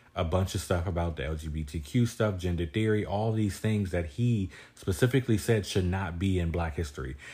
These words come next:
And one of the largest Black organizations in Florida actually came out,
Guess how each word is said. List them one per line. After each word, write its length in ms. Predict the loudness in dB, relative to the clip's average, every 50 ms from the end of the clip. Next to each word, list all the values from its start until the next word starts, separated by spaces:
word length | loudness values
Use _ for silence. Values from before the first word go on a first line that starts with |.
| -18 -10 -2
And 140 | 0 2 4
one 120 | 4 4 4
of 80 | 4
the 80 | 4 4
largest 460 | 4 4 2 2 2 2 0 -2 0
Black 240 | 0 0 0 0 -2
organizations 680 | -2 -2 -2 -2 0 0 0 -2 -2 -2 -2 -2 -2
in 120 | -2 -4 -2
Florida 360 | 0 0 2 2 2 0 0
actually 320 | -2 -2 -4 -6 -6 -6
came 260 | -4 -2 -2 -2 -2 -2
out, 340 | -2 -2 -2 -4 -4 -6